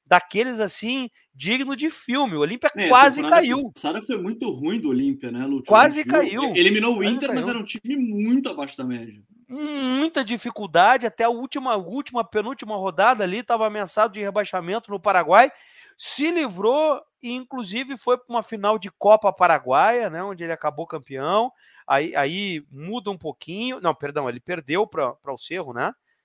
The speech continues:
Speaker 1: Agora me
Speaker 2: Uhum.
Speaker 1: atrapalhei, mas acho que ele
Speaker 2: Sim,
Speaker 1: perdeu pro
Speaker 2: sim.
Speaker 1: Cerro. O Ce-, o Cerro é o campeão. O Cerro é o
Speaker 2: Isso.
Speaker 1: campeão. É, mas, enfim, ele conseguiu chegar no final da Copa Paraguaia,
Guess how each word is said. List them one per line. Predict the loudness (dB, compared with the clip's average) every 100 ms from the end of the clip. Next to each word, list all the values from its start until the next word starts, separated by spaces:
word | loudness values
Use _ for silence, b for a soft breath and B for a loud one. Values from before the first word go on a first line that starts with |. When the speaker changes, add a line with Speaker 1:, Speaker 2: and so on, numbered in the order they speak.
| _ _ _ -4
Speaker 1:
Agora | -2 0
me |
Speaker 2:
Uhum. | -2
Speaker 1:
atrapalhei, | -2 -2 0 -2
mas | -2
acho | -4 -6
que |
ele | -4
Speaker 2:
Sim, |
Speaker 1:
perdeu | -2 0 -2
pro | -4
Speaker 2:
sim. | -10
Speaker 1:
Cerro. | -8 -8
O |
Ce-, | -6 -2
o | -2 0
Cerro | 0 2
é | 2
o |
campeão. | 0 -4 0 -2 -4 b b
O | -8
Cerro | -2
é | 0
o |
Speaker 2:
Isso. | 0
Speaker 1:
campeão. | -2 -6 -6 b b b 4
É, | 4 4
mas, | 0 -2
enfim, | -2 -8 -4 -2
ele | -2
conseguiu | -6 -10 -10 -12
chegar | -4 -4 4 8 8 6
no | -2
final | -10 -10 -8
da | -8
Copa | -8 -8 -4
Paraguaia, | -2 -2 2 4 4